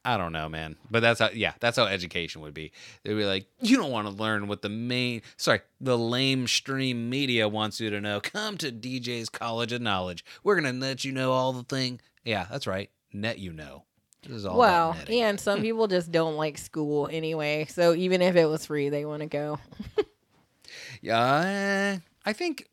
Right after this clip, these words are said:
Speaker 1: well, and that's the, here's the weird thing, though. It's,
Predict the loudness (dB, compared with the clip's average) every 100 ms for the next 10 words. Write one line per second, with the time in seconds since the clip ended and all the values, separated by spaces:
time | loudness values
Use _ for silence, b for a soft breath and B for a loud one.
0 | 0 6 8 6 4 0 -2 -2 -8 -8
1 | -4 2 2 2 0 2 2 2 0 -2
2 | -2 -8 -16 B B B _ -6 -4 -6
3 | -8